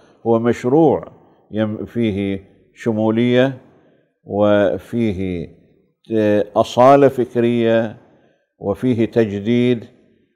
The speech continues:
وفيه، آه، عرض ل-، للإسلام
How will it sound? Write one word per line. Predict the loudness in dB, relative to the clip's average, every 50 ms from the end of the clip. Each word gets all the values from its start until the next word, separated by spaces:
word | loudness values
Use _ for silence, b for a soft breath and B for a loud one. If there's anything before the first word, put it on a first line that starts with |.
| _ _ _
وفيه، | -6 -6 -6 -4 -2 -2 -2 0 0 0 0 0 -2 -4 -6 -8 -16 _ _ _ _ _ -6
آه، | -4 0 0 2 2 2 2 2 2 0 0 -2 -2 0
عرض | 2 2 2 2 0 -2 -2
ل-، | -4 -2 -2 -2 0 0 0 0 -2 -4 -6 -8 -12 _ _ _ -6
للإسلام | -2 0 2 2 2 2 2 0 0 0 2 2 2 2 0 -2 -6